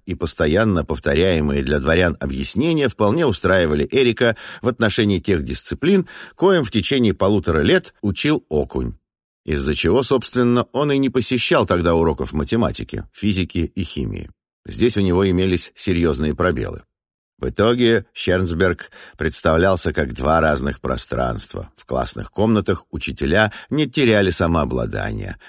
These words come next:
постоянно разъясняя сложности, не издевались над невежеством и не наказывали школяров даже в форме дополнительных домашних заданий. Но стоило шагнуть во двор, где правил совет.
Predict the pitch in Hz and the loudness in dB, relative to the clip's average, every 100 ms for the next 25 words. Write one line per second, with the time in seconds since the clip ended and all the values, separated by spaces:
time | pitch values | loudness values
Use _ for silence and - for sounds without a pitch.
0 | - - 101 98 104 95 90 73 85 - | -12 -2 0 2 2 2 2 0 -2 0
1 | 90 80 - 64 113 107 104 - 104 98 | 0 0 -2 0 0 0 -2 -2 -2 -2
2 | - 131 92 64 69 76 76 67 - 73 | 0 2 2 0 -2 0 0 -2 -2 -4
3 | 60 71 69 101 104 - 92 92 - 151 | -2 -2 0 0 0 -2 0 0 0 0
4 | 135 113 101 78 90 65 67 64 62 - | 2 4 2 2 0 0 -2 -2 -4 -4
5 | 98 107 123 165 95 87 151 127 120 - | 0 2 4 2 0 0 0 2 -2 -2
6 | - 127 127 117 107 98 87 78 71 64 | 0 2 2 2 2 2 0 0 -2 0
7 | 92 131 131 120 113 69 80 76 69 73 | -2 0 0 2 2 2 0 0 -2 -2
8 | 80 76 57 80 90 76 53 - - _ | -2 -2 -2 -2 0 0 -2 -8 -14 _
9 | _ _ _ _ _ _ _ _ _ _ | _ _ _ _ _ _ _ _ _ _
10 | 60 80 - - 82 85 69 - 65 69 | -4 -2 -2 0 2 2 0 -2 -4 -2
11 | 69 - 58 55 110 131 95 57 58 76 | -4 -4 -6 0 2 4 2 -4 -4 -4
12 | - 62 67 62 60 - 58 55 58 57 | -4 -2 -2 -2 -4 -4 -6 -4 -4 -4
13 | - - | -10 -20